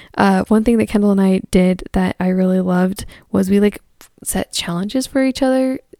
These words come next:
um, every once in a while, like, for the week. So he would, like, say, "Oh, this week I'm studying, like, Alma or something," and then he, I, like, would study those, like, same scriptures.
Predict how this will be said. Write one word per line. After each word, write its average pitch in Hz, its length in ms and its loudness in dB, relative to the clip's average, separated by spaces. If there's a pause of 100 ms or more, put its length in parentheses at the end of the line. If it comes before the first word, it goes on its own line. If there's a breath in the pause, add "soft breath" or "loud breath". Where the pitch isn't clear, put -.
um, 233 320 0
every 226 160 -2
once 233 220 -6
in 240 80 -6
a - 20 -6
while, 247 160 -8
like, 214 160 -8
for 214 100 -8
the 202 100 -6
week. 196 280 -8 (380 loud breath)
So 202 340 -4
he 208 160 -6
would, 202 140 -6
like, 196 340 -10
say, 202 340 -10
"Oh, 226 200 -4
this 220 160 -4
week 226 120 -2
I'm 214 140 -4
studying, 202 560 -4
like, 190 320 -6 (800 loud breath)
Alma 190 540 -6
or - 120 -10
something," - 400 -10
and - 120 -10
then 196 140 -8
he, 196 260 -14
I, 196 200 -8
like, - 380 -14
would 147 160 -8
study - 320 -8
those, 196 180 -8
like, 208 140 -10
same - 180 -12
scriptures. 220 560 -6